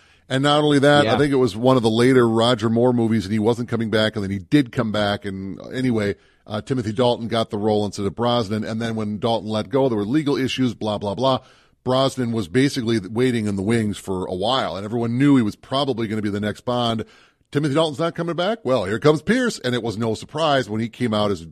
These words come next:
Speaker 1: James Bond. Nobody saw Daniel Craig coming. Nobody saw really any of the others coming. And I think that's what you need to expect with this one. While I think Tom Hardy and many of these other names we're bringing up would be awesome as Bond, they're not gonna get it because Bond, more often than not,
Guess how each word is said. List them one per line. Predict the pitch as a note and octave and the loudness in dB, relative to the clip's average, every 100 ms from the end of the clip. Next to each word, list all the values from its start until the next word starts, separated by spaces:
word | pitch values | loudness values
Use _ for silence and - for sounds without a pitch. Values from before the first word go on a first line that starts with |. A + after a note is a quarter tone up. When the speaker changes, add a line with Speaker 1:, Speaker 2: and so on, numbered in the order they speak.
| _ | _
Speaker 1:
James | - A2+ F#2+ | -6 -4 -4
Bond. | A2+ D3 B2+ A2 - - _ _ _ | -2 0 0 -2 -10 -20 _ _ _
Nobody | A#2+ D#3+ F#3 F#3 | 4 6 6 4
saw | - E3 D3+ | 2 2 2
Daniel | C3+ C3+ C3 | 4 4 2
Craig | - B2+ A2+ | 2 2 2
coming. | - A2 A2 | 0 0 2
Nobody | A#2+ D3+ D3+ | 2 2 0
saw | C3+ C#3+ B2+ | -2 0 0
really | A#2 B2+ A#2+ | 2 0 0
any | A#2+ D3+ | -2 -2
of | C#3 | -2
the | G#2 G2 | 0 -2
others | F2+ D#2+ | -4 -8
coming. | - F#2 D#2 F2+ A2 _ _ _ - | -10 -10 -8 -10 -12 _ _ _ 0
And | B2+ | 4
I | B2+ | 4
think | - F3 D3 | 4 0 4
that's | C3+ B2+ - | 4 4 4
what | B2 A2+ | 0 0
you | A#2+ | 0
need | B2 C3 B2 | 2 2 2
to | |
expect | G#2+ - A#2+ A2+ | 0 0 -2 0
with | A2 | -2
this | A2 B2 | -2 -2
one. | A2 G2+ | -2 0
While | G#2 | 0
I | G#2+ | 0
think | A#2 G#2 | -2 -8
Tom | - G#2 | -6 -6
Hardy | G#2 D3+ C#3 B2+ | -4 -2 -2 -2
and | A2 | -4
many | A2+ A2 | -4 -4
of | G#2+ | -4
these | G2+ G2 | -4 -4
other | C3 C3 | -2 -2
names | B2 A2 | -4 -6
we're | |
bringing | F#2+ A#2 G#2+ G#2 | -6 -4 -2 -4
up | F#2 | -2
would | A#2+ A#2+ | -2 -2
be | A#2 - - | -6 -8 -6
awesome | C3 C#3 C3+ A2+ | -2 -2 -4 -8
as | |
Bond, | E2 C3 A#2 G#2+ - _ _ _ | -2 2 2 0 -8 _ _ _
they're | A2+ G2 | -6 -4
not | A2 C#3+ D#3+ - | 0 2 0 0
gonna | C3 A2 | -4 -2
get | A#2 B2 | 0 0
it | G#2 | 0
because | A2 - A2 - | -4 -2 -2 0
Bond, | A2+ B2 C3 C3 F#2+ G2+ | 0 0 0 -2 -6 -4
more | A#2 B2+ | 0 2
often | B2 A#2 A2 | 0 -2 -4
than | A2 | -4
not, | B2 A2+ G#2+ | -2 -2 -2